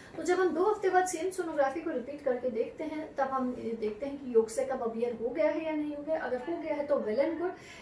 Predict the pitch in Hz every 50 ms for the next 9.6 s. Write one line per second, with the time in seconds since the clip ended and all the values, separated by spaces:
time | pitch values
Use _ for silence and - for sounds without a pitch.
0 | - - - 247 240 247 254 240 208 - 247 254 285 302 - - 403 311 254 247
1 | 294 - - - 359 339 330 330 330 370 370 370 370 370 - 381 370 381 392 381
2 | - - 370 381 403 427 403 - - - - - - - - - 381 403 415 403
3 | 392 415 403 370 330 349 349 330 - - - 370 370 370 349 - - 330 339 403
4 | 427 440 - 320 311 339 339 339 330 330 320 311 311 302 311 311 294 311 302 302
5 | 294 339 339 302 254 226 214 208 202 208 226 214 214 214 240 277 330 - - -
6 | 269 233 226 226 - - - 285 320 311 - 240 214 202 214 208 190 190 214 330
7 | 440 - - - - - - 302 277 208 214 208 202 185 185 - - 226 220 294
8 | 330 302 262 220 208 196 202 202 202 208 - - 196 190 196 196 196 202 - -
9 | 220 190 185 208 196 196 202 247 - 370 494 -